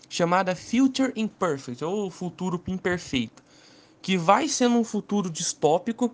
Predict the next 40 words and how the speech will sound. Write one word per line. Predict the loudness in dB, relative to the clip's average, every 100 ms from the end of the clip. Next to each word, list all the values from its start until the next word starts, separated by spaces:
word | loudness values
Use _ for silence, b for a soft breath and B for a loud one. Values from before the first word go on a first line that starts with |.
| -4
onde | -4 -2 -4
tudo | -4 -4 -2
tá | -2
destruído | -2 -4 -4 -2 -2 -2
e |
só | -2 -4
sobrou | -4 -6 -2 -2 -2
o | 2
Gavião | 2 2 0
Arqueiro, | 0 -2 -2 0 0 -4 B B B B B
a | 0 2 0 -2 -4 -2
Kate | -2 -2 -4
Bishop, | -2 0 0 -2
que | 0
é | 0
a |
Gavião | 2 -2 0 -4
Arqueira | -2 0 2
que | 2
agora | 2 0
vai | 0
ser |
apresentada | -4 -2 -4 -4 -2 2 2 0 -6 B B B B
na | -4 -4
série | -2 -2 0 0
aí, | -2
que | -4
a |
gente | -4 -6 -6
já | -6
falou | -4 -4 -2 -4
no | -6
podcast | -4 -4 -4 -6 0 0 -2 -8
Futuro | -6 -8 -2 0
da | 0 -2
Marvel, | 0 -2 -4 -10 B B B B B B _ -4
e | 0 4
um | 4 4 4
Hulk | 4 4 4 4 2 2 0
velho, | -4 2 4 4 0